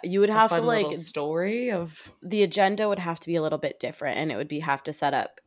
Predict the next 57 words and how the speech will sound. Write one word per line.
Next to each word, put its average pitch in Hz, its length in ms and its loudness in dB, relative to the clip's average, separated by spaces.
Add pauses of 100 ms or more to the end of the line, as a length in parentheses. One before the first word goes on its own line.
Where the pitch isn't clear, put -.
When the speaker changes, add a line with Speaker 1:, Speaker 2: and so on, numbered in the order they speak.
Speaker 1:
story 147 540 -2
Speaker 2:
Yeah. - 220 -2
Speaker 1:
format. - 420 -10 (260)
Could 151 100 -10
be 165 80 -12
Speaker 2:
It 190 60 6
would 185 120 4
Speaker 1:
fun. 165 40 -2
Speaker 2:
be, 180 120 4
like, 175 180 2
breaking 160 320 0
news. 139 260 -4
Speaker 1:
I 302 60 8
Speaker 2:
I'd 302 40 10
Speaker 1:
mean, 302 220 6
Speaker 2:
be - 80 4
out - 180 0
here 139 220 -4
just, 160 320 -6
like, 151 160 0
reporting 135 540 -2
breaking 147 340 -6
news. 143 300 -6 (300)
Speaker 1:
to 294 100 -4
be 302 120 2
fair, 262 300 2
we 226 100 0
did 208 200 2
do 277 120 -4
that 339 120 2
a 269 80 2
little 170 260 4
bit 139 340 2 (280)
when 180 160 0
we 175 80 2
were 165 100 2
doing 170 300 2
our 147 100 0
team 160 320 -4
deep 139 240 -12
dives 208 360 0
last 247 300 -2
year 285 220 0
because 180 320 -8
we 160 220 -6
would 151 180 -6
each - 280 -14
take 156 200 -6
a - 40 -12
team 110 420 -10
and 160 160 -20
Speaker 2:
That's 156 180 -2
Speaker 1:
we 147 60 -6
Speaker 2:
so 208 100 2
Speaker 1:
would, 196 80 2
like, - 120 -2
Speaker 2:
true. 180 360 -6